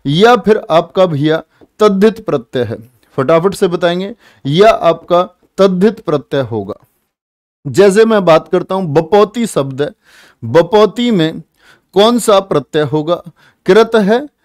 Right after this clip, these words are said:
या प्यारे मित्र तद्धित होगा? ऐसे भी लिख सकते हैं, कोई दिक्कत नहीं है। तो बताओ भाई, कौन सा हो जाएगा? तो आप कहोगे, मरियल कैसे बनेगा जी? मर में ईयल प्रत्यय जुड़ा हुआ है, ईयल प्रत्यय, लघु ई वाला।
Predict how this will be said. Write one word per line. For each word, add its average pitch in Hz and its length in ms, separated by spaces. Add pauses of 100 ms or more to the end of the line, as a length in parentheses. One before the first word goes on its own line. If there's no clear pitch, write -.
(140)
या 165 180
प्यारे 196 420
मित्र 208 340
तद्धित 175 540
होगा? 104 500 (260)
ऐसे 180 280
भी 139 140
लिख 110 180
सकते - 360
हैं, 135 100
कोई 147 200
दिक्कत 110 400
नहीं 101 260
है। 147 120 (480)
तो 143 60
बताओ 196 360
भाई, 208 340 (100)
कौन 170 220
सा 196 140
हो 170 200
जाएगा? 170 380 (600)
तो 185 60
आप 214 220
कहोगे, 233 280
मरियल 226 460
कैसे 214 340
बनेगा 190 420
जी? 202 200
मर 175 360
में 208 280 (340)
ईयल 254 300
प्रत्यय 196 460
जुड़ा 143 240
हुआ 107 340
है, 104 160 (160)
ईयल 214 300
प्रत्यय, 107 500 (500)
लघु 208 500
ई 143 140
वाला। 101 360